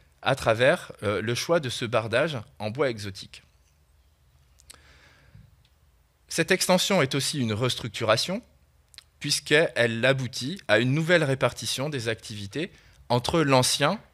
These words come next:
et le nouveau bâtiment. Surtout, elle permet, par l'espace, par la superficie, euh, qui est, euh, nouvellement construite, de créer de nouveaux espaces d'accueil du public et qui sont plus variés,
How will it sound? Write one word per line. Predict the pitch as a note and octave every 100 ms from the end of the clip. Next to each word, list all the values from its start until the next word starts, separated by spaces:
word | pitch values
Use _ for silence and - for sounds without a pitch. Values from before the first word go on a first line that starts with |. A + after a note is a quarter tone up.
| -
et | D3 F3+ -
le | A2 D#3
nouveau | C#3 B2+ D3+
bâtiment. | A#2+ - G#2+ D#2+ - _ _ _ _ _ _ _ _ _ _ - _ - _ -
Surtout, | - - E3+ - F#3+ C#4 _ -
elle | A#2+ C3
permet, | E3+ C#3+ A#2+ D3 - - _ _ - -
par | G#2 A2
l'espace, | G#2+ A#2+ D#3+ - D3 F#3+ -
par | A2
la | A2
superficie, | - E3+ D#3+ C#3 - C#3 - D3+ - - - -
euh, | G#2 G#2 G2+ F2+ F#2+ A2+
qui | - A#2
est, | G#2+
euh, | G2+
nouvellement | A2 B2+ A#2+ A#2 G#2+
construite, | A2 G#2 - F3+ - - - - _ -
de | A2 C3+
créer | - E3 D3+ F3 - -
de | G#2 A#2+
nouveaux | C#3+ F3 F#3+
espaces | D#3 C3 D#3+ F3
d'accueil | C#3 B2+ C#3+
du | B2 A#2+
public | A#2+ C3 G#3 - - _ _ _
et | B2 B2
qui | B2+
sont | - F#3+
plus | - G3
variés, | E3 C#3 A2+